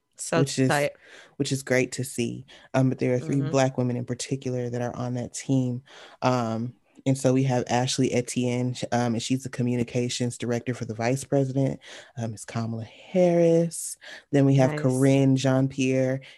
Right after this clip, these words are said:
Speaker 2: and she's the principal deputy s-, press secretary. And then we have, um, the infamous <laughs> Simone Sanders, um, and she's senior advisor and chief spokesperson for the vice president.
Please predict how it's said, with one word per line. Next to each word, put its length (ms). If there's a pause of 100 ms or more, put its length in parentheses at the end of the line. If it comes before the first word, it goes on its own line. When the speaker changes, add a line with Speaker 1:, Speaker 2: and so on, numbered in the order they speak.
(100)
Speaker 2:
and 100
she's 240
the 80
principal 500
deputy 460
s-, 160
press 320
secretary. 760 (460)
And 120
then 100
we 120
have, 480
um, 520 (400)
the 140
infamous 680 (260)
<laughs> 280
Simone 400
Sanders, 760 (340)
um, 200
and 80
she's 300
senior 320
advisor 480
and 100
chief 240
spokesperson 800
for 80
the 100
vice 280
president. 560